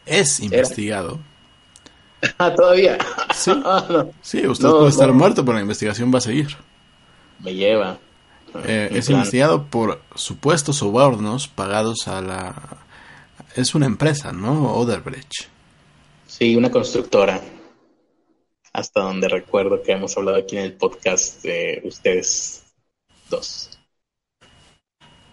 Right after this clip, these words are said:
Speaker 2: Usted y la otra, la otra persona que está aquí al lado mío.
Speaker 1: Ah, eh, ¿podrá comunicarme con, con la persona que está al lado suyo?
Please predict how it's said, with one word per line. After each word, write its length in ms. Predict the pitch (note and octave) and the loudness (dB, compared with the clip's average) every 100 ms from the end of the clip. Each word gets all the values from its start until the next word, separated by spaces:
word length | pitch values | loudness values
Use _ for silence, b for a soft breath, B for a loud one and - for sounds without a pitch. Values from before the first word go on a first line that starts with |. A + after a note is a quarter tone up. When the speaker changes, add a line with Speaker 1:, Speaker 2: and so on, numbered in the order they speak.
| _ _ _ _ - | _ _ _ _ -16
Speaker 2:
Usted 220 | - A2 | 0 2
y 140 | A2 | 4
la 100 | G2+ | 4
otra, 200 | G2 G2+ | 2 2
la 120 | G2+ G2 | 2 2
otra 220 | G2+ G2 | 2 0
persona 320 | F#2+ - G2+ | 0 -4 -6
que 60 | - | -6
está 160 | - | -4
aquí 220 | G2 - F#2+ | -4 -2 -2
al 100 | F#2+ | 0
lado 160 | F#2+ | -2
mío. 200 | F2+ D#2+ _ _ _ _ _ _ _ _ _ _ _ _ _ - | -4 -10 _ _ _ _ _ _ _ _ _ _ _ _ _ -12
Speaker 1:
Ah, 240 | - D3+ C#3+ _ A#2+ - _ - - | -8 -8 -10 _ -18 -18 _ -14 -6
eh, 180 | G#2+ G2+ - | -4 -6 -2
¿podrá 260 | A#2+ B2 | 0 2
comunicarme 520 | C3+ C3 A#2+ C3+ C#3 | 0 0 0 0 0
con, 320 | A#2+ G2+ F2+ - | -2 -6 -8 -10
con 260 | G2 G2 | -8 -8
la 100 | F#2+ | -10
persona 260 | - G2+ A2 | -12 -8 -8
que 40 | |
está 140 | A2 A2+ | -8 -8
al 80 | |
lado 160 | A2 G#2+ | -6 -6
suyo? 180 | C#3 | -8